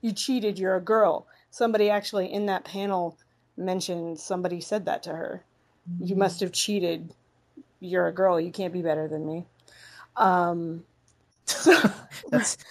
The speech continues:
Speaker 2: that's ridiculous. That doesn't even make sense.
Speaker 1: Exactly. So
Speaker 2: Like, I've heard the argument where, like, "Oh, because you're a girl, we took it easy on you." Like, that's, that's just as stupid, but it makes more sense than
Speaker 1: Than
Speaker 2: because you're a girl, you
Speaker 1: you,
Speaker 2: cheated.
Speaker 1: you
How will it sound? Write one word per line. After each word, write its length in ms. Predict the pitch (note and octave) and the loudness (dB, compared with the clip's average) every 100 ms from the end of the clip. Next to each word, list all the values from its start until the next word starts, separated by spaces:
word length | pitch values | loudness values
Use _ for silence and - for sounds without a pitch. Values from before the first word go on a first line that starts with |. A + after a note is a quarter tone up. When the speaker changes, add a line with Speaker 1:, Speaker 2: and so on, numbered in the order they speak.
| - | -10
Speaker 2:
that's 180 | B2 - | -8 -2
ridiculous. 500 | B2 A#2 A2+ G#2+ G2+ | 0 0 -4 -10 -6
That 140 | - | -6
doesn't 160 | A#2 A#2 | -4 -2
even 140 | A#2 | -4
make 140 | A2 A2 | -4 -4
sense. 200 | A#2+ A#3+ | 4 4
Speaker 1:
Exactly. 680 | G#3 G3 - - - G3 - - - - | 4 2 2 0 -4 -6 -10 -20 -20 -20
So 200 | - - | -4 6
Speaker 2:
Like, 100 | B3 | 8
I've 120 | A#3+ F3 | 8 6
heard 160 | F3+ | 4
the 100 | D#3 | 4
argument 400 | D3+ D3 D3 C#3+ | 4 2 0 -2
where, 120 | C3+ C3 | -2 -2
like, 260 | A#2+ - - | -2 -4 2
"Oh, 300 | F#3+ F#3+ F#3 | 4 4 2
because 300 | E3 E3 D3 | 0 -4 -4
you're 180 | D#3 C#3+ | -4 -4
a 60 | |
girl, 540 | C#3 E3+ E3 D#3+ D#3+ D3+ | -2 0 2 2 0 0
we 140 | D3 | -2
took 220 | C#3 D#3+ | -4 -6
it 100 | B2+ | -2
easy 340 | D3 E3 D3 D3 | 0 0 2 0
on 280 | C#3+ C3 B2+ | 0 0 -2
you." 420 | B2+ B2 A#2 A#2 _ _ - _ - | 0 0 0 -4 _ _ -20 _ -6
Like, 220 | A#2+ - - | -6 -6 -2
that's, 280 | C#3 B2+ - | -2 -2 -4
that's 280 | - B2+ - | -2 -2 0
just 200 | C#3+ B2+ | 0 -2
as 100 | A#2 | -2
stupid, 500 | - D#3+ D3+ A2+ G#2 | 0 0 0 -4 -6
but 100 | A2+ | -6
it 180 | G#2+ A2+ | -6 -6
makes 420 | A#2+ A#2 - - - | -8 -6 -8 -8 -4
more 180 | A#2+ | -2
sense 300 | A#2 A#2 A#2 | -2 -2 -2
than 400 | - G#2+ G#2 G2+ - | -4 -4 -4 -8 -6
Speaker 1:
Than 400 | G#3+ G3 F#3 F#3 | 0 4 4 4
Speaker 2:
because 260 | F#3 F3 B2 | -2 0 0
you're 120 | A2+ | 0
a 20 | |
girl, 180 | A2 A2+ | 2 2
you 60 | G#2+ | 2
Speaker 1:
you, 100 | G2 | -2
Speaker 2:
cheated. 120 | |
Speaker 1:
you 80 | A#2 | -2